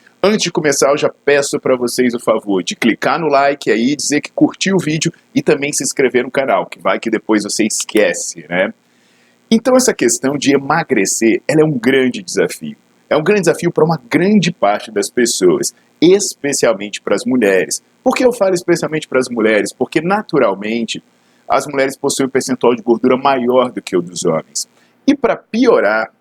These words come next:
ainda tem uma pressão cultural, uma pressão social pra que as mulheres alcancem padrões estéticos.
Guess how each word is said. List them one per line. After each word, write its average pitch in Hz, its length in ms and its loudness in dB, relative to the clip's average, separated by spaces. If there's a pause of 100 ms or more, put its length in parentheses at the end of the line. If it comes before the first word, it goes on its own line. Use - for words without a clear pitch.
ainda 165 300 0
tem 170 160 -4
uma 160 140 0
pressão 143 920 0 (100)
cultural, 123 680 2
uma 120 140 -4
pressão 117 420 -2
social 113 580 2 (480)
pra 156 120 2
que 185 80 -2
as 160 100 -2
mulheres 147 340 2
alcancem 131 440 -2
padrões 117 420 -2
estéticos. - 720 -2